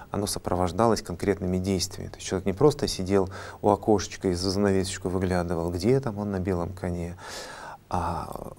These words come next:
пришли и предложили, и включились, и кому-то помогли. И Господь, видя, что они свои желания подтверждают своими де-,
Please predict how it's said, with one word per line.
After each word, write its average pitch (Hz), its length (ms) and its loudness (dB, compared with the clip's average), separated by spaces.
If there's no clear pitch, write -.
пришли 123 580 2
и 120 80 -2
предложили, 104 720 0
и 113 60 -2
включились, 104 720 2
и 101 120 2
кому-то 127 400 6
помогли. 92 800 2
И 92 80 -4
Господь, 92 420 0
видя, 101 340 2
что 92 460 -2
они 95 260 2
свои 92 540 0
желания 98 420 0
подтверждают 90 580 -6
своими 90 280 -4
де-, 107 340 -2